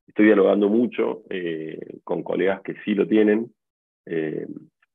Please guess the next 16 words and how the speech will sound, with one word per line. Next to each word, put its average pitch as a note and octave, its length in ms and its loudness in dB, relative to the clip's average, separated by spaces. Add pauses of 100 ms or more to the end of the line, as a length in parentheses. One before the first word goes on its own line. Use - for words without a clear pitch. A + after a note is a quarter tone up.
a - 100 -6
la, E2+ 140 -4
a F2 100 -4
la E2 80 -2
experiencia, G2+ 640 0
pero F2 160 0
bueno, F2+ 180 0
realmente G#2 800 -2 (560)
a F2+ 140 -8
mí, A2+ 480 0
eh, D#2+ 580 -12 (400)
hoy G#2+ 400 0
me F2+ 160 -4
resulta F2 400 -2
mucho G2+ 320 2
más F#2+ 160 2